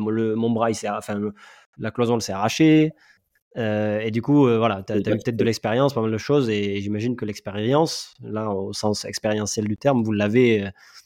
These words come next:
Speaker 1: euh, vous l'avez, euh, bien, euh, conçue et, et, et prouvée.
Speaker 2: Bah,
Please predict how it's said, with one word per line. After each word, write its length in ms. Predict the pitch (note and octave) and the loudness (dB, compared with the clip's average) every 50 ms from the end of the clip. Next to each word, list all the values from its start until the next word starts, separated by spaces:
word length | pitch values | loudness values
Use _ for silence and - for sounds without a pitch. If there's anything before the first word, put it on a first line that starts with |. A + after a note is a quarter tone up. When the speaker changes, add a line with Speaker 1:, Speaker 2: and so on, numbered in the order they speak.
| _ _ _ _ - | _ _ _ _ -6
Speaker 1:
euh, 140 | G#2+ G2 F#2+ | -4 -4 -4
vous 120 | G2 G2 G2+ | -2 -2 -2
l'avez, 460 | G2 G2 G2+ G2 G#2 A#2 A#2+ A#2 G#2+ | -2 -2 0 2 2 4 6 6 4
euh, 300 | G2 G2 G2 F#2+ F#2+ F#2 | 4 2 -2 -4 -4 -6
bien, 520 | F#2+ F#2+ F#2+ G2 G2 G#2 A2 A2+ A#2 A2+ A2 | -8 -10 -10 -6 -2 2 2 4 4 4 2
euh, 260 | G#2 G2+ G2 G2 G2 | 2 0 -2 -4 -6
conçue 580 | - - A2 G#2+ G#2 - - - D3+ D3+ C3 | -6 -6 -6 -4 -6 -6 -4 0 2 4 4
et, 400 | G#2+ G#2 G2+ G2 G2 F#2+ G2 G2 G2 G2 F#2+ G2 G2 - _ _ _ _ _ _ _ _ _ _ _ _ _ _ _ | 6 4 4 4 2 0 0 -2 -4 -8 -10 -12 -14 -18 _ _ _ _ _ _ _ _ _ _ _ _ _ _ _
et, 260 | - F#2+ - - G#2 | -8 -8 -8 -6 -8
et 40 | G2 | -8
prouvée. 380 | - - A2+ A2 C#3+ F3+ - _ _ _ _ _ _ _ _ _ _ _ _ _ _ _ _ _ _ | -6 -2 0 0 0 0 -2 _ _ _ _ _ _ _ _ _ _ _ _ _ _ _ _ _ _
Speaker 2:
Bah, 220 | - A#2 - - | 0 0 0 -2